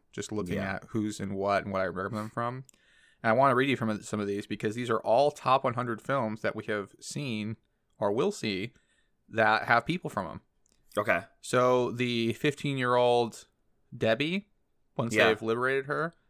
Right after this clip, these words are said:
Speaker 1: that's Maria from West Side Story.
Speaker 2: Oh.
Speaker 1: You would not know this other than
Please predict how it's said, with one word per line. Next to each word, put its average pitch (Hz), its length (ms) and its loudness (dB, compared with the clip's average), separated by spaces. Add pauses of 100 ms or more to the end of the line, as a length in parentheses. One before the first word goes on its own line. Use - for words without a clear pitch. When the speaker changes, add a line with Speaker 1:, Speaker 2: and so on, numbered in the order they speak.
(120)
Speaker 1:
that's 120 260 0
Maria 120 360 0
from 113 180 -4
West 131 220 -2
Side - 200 -4
Story. - 340 -10 (380)
Speaker 2:
Oh. 160 1300 -6 (380)
Speaker 1:
You 127 260 -2
would 135 160 4
not 131 260 6
know 123 200 4
this 120 440 0
other 120 240 0
than 110 440 -2